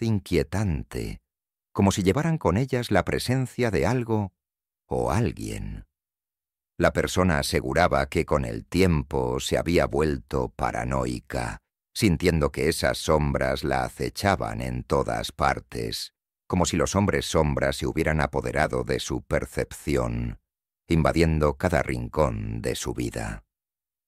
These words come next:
Al leer esto, Lucas comenzó a temer que lo mismo le sucediera a él. Por más que intentara evitar pensar en ese encuentro, no lograba sacarse la idea de que aquellas sombras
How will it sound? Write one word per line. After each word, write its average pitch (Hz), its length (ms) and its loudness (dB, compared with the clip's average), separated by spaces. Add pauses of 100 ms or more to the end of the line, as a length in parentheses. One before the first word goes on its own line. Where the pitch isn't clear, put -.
(760)
Al 71 240 2
leer 73 320 4
esto, 65 560 0 (460)
Lucas 90 340 2
comenzó 87 560 0
a 85 60 2
temer 69 540 0
que - 120 -2
lo 55 100 0
mismo 62 460 0
le 58 140 -4
sucediera 62 720 -2
a 60 100 -2
él. 55 400 -4 (920)
Por 78 140 4
más 82 200 2
que 95 80 4
intentara 87 560 2
evitar 82 460 2
pensar 65 580 0
en 64 160 0
ese 82 220 0
encuentro, 55 920 -6 (680)
no 80 120 2
lograba 85 340 4
sacarse 73 540 -2
la 55 120 -4
idea 60 320 0
de 67 160 -2
que 69 120 -4
aquellas 69 400 0
sombras 62 640 -2